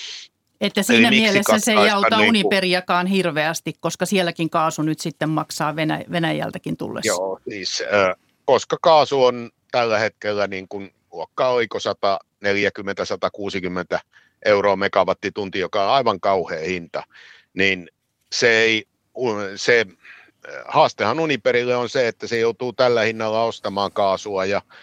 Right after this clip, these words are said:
Speaker 2: sitten myymään, ö, eli Saksassa teollisuuden ja energiatuotannon ostama säh-,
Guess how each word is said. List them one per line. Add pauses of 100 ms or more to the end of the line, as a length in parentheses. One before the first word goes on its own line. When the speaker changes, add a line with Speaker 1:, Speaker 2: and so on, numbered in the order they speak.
(380)
Speaker 2:
sitten
myymään, (220)
ö, (220)
eli
Saksassa
teollisuuden (720)
ja (160)
energiatuotannon
ostama
säh-,